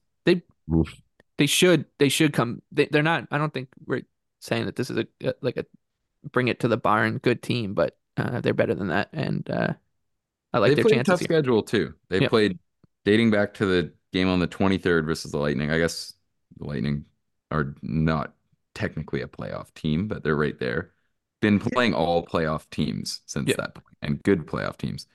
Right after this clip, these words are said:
Speaker 1: Including the
Speaker 2: Aside
Speaker 1: Islanders.
Speaker 2: from, I guess, the Devils too, but that was when the Devils were healthy, so I still view that it's been a, a tough schedule. They haven't had spots as easy as the Kraken, so I think that's also hurt their, their process numbers and their, uh,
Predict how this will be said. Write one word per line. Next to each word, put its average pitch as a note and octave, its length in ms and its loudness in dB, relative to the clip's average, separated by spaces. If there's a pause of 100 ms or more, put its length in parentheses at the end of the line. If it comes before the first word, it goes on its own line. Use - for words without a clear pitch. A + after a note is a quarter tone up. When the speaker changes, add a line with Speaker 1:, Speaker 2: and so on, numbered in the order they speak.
(120)
Speaker 1:
Including D#3 300 4
the C3+ 60 4
Speaker 2:
Aside B2+ 120 2
Speaker 1:
Islanders. D#3 320 4
Speaker 2:
from, E2+ 240 0
I G2 80 0
guess, F2+ 180 2
the F2 100 0
Devils D2 380 2
too, D2+ 160 2
but - 140 -4
that C2 100 -2
was C2+ 120 -8
when D2 80 -2
the C2+ 60 -2
Devils C2+ 320 -6
were G1+ 100 -6
healthy, D#2+ 460 0
so - 240 -6
I C#2 100 -8
still - 340 -2
view C#2+ 180 2
that C#2 140 0
it's C#2+ 140 -4
been E2+ 160 2
a, D#2 80 -2 (440)
a F2+ 60 0
tough G2+ 220 0
schedule. C#2+ 380 0
They D2+ 100 4
haven't D#2 220 -2
had D#2 260 -2 (160)
spots - 420 -10
as F2 100 -10
easy E2+ 240 -4
as D2+ 80 -6
the E2 80 -4
Kraken, D2 520 -8
so C#2+ 340 -4 (240)
I D2+ 60 0
think D2+ 160 0
that's C#2+ 180 -4
also - 240 -4
hurt - 260 -4
their, C2 180 -6 (180)
their D2 220 0
process - 560 -6
numbers C#2 420 -4
and C#2 200 -4
their, C2 280 -4
uh, C#2+ 120 -8